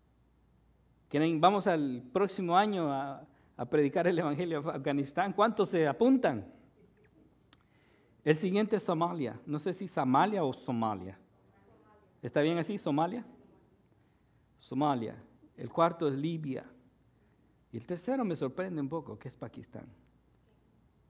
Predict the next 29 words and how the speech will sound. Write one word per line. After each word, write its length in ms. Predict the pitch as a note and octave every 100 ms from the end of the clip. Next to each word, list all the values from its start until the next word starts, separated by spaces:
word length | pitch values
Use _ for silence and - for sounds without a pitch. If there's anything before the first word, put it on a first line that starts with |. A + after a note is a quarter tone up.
| _
Pakistán 580 | - A2 - - - A2+
también. 300 | A2 G#2 A#2 - _ -
Eh, 100 | B2
digo, 180 | D3
el 80 | B2
quinto, 340 | - D3+ B2+ - - -
el 100 | G#2
quinto. 420 | - A#2 A2+ B2+ - -
Gracias. 460 | - A#2+ - F#2 - _ _ _ _ _ _ _
Mi 140 | - G#2+
Hani 200 | C3+ C3+
siempre 380 | C3 C3 C3 A2
corrigiéndome, 600 | A2 G#2 A2+ A2+ G#2 G2
ayudándome, 640 | A2+ E3 F3 B2+ G#2+ G2+
no 140 | A#2+
corrigiéndome, 520 | C3+ D3+ C3 B2+ G#2+ G#2+
ayudándome. 720 | B2 A#2+ A#2+ B2+ A2+ G#2 G2 - - - - - - - _ _ _ _ _ _
El 140 | D#3+
lugar 280 | F3+ E3+ G#3
más 220 | G#3 A3
peligroso 560 | A3 A3+ G#3 F3 E3+ F3+
en 80 | D#3
tiempos 420 | D#3+ F3 F3 F3+
de 100 | D#3
Pablo, 400 | C#3 C#3+ D3 D3
mis 180 | C#3 C3+
hermanos, 640 | B2 B2+ C3+ C#3 C3+ -
¿era 220 | B2+ B2+ B2+
dónde? 340 | C3+ B2+ G#2